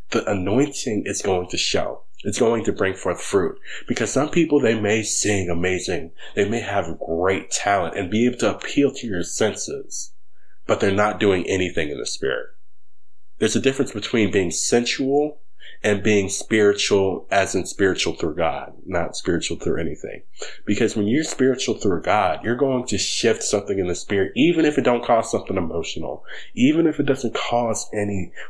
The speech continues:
real differences. If you are really spiritual, it says, "If you're spiritual, acknowledge these commandments." And I believe in Corinthians, if a man say they're spiritual, to acknowledge the commandments. And so if you're really spiritual,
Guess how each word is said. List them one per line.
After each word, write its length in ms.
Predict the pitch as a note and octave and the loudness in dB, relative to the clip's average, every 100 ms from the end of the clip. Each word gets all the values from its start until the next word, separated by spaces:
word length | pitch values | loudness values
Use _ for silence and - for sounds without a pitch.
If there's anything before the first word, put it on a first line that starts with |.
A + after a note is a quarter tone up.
| - | -4
real 280 | F#2+ G#2+ G#2 | 0 2 2
differences. 800 | - G2+ - F#2+ - E2+ - | 0 -2 -4 -4 -2 -2 -2
If 180 | - G2+ | -4 -2
you 260 | G#2+ C#3+ D3 | 0 2 4
are 180 | B2+ A2+ | 2 2
really 420 | F#2+ G#2+ A#2+ C3 | 2 2 2 2
spiritual, 800 | C3 - A#2 A#2+ G#2+ - D2+ - - - - | 0 -2 0 0 0 -2 -2 -4 -10 -8 -4
it 120 | G2 | -4
says, 280 | - A2 G2 | 2 2 2
"If 100 | G#2+ | 0
you're 80 | A2 | -4
spiritual, 500 | - A2 G2+ - G2+ | 0 2 2 2 0
acknowledge 560 | F#2 - G2+ G2+ F2+ - | -2 0 0 2 0 -2
these 160 | F2+ | -4
commandments." 640 | - E2+ F2 D#2 C#2 - - | -4 -2 -2 -4 -6 -6 -4
And 280 | F#2 E2 - - - | -2 -2 -4 -10 -4
I 80 | - | -2
believe 280 | F#2 F#2+ F2 | 0 0 0
in 80 | E2 | 0
Corinthians, 540 | - F#2 - E2 C#2+ | 0 -2 -2 -4 -2
if 80 | F2 | 0
a 80 | E2+ | 2
man 240 | F2 F2 | 2 2
say 140 | E2+ F2 | 0 -2
they're 140 | E2 | -2
spiritual, 640 | D#2+ - E2+ - D2 C2+ - - - | -2 -2 -2 -2 -4 -6 -8 -8 -4
to 80 | F#2 | -2
acknowledge 520 | E2+ F2+ F2+ D#2+ - | 0 2 2 0 -4
the 100 | D#2 | -6
commandments. 640 | - D2+ B1 - - - - - - - - - - | -4 -4 -6 -8 -8 -10 -10 -10 -8 -8 -8 -8 -6
And 80 | - | 0
so 100 | - | 2
if 100 | G#2 | 4
you're 260 | - F3 - | 6 6 4
really 280 | G#2 A#2 C3 | 2 2 0
spiritual, 840 | C3+ - G#2+ B2 - C#3+ C#3 C3+ | -2 2 2 2 2 2 2 -2